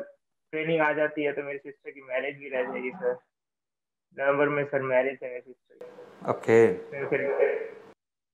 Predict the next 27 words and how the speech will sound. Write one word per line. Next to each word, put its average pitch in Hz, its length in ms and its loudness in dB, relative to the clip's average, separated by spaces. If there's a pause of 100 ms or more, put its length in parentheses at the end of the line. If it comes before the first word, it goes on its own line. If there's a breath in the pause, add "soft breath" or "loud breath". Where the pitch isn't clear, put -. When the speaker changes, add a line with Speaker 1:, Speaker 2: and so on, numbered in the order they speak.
(160)
Speaker 1:
अगर 135 260 2
चला 160 300 4
जाता 165 260 6
हूँ 156 140 2
तो 151 120 -2
sir 135 200 -12
मेरे 143 220 -2
लिए 143 80 4
प्राउड 139 300 4
moment 147 400 -2
है 135 120 6
कि 131 320 -20
मैं 131 80 -10
ट्रेनिंग 131 300 -14
में 131 60 -16
चला 127 240 -4
जाता 123 240 4
हूँ, 123 100 -6 (220)
तो 127 100 -20
ये 123 40 -20
छुट्टी 135 420 -12
नहीं 127 120 -6
मिलेगी 120 220 -6
सर। 123 180 -14 (480)
Speaker 2:
हम्म, 127 180 2
हम्म, 117 220 -2
हम्म। 101 480 -4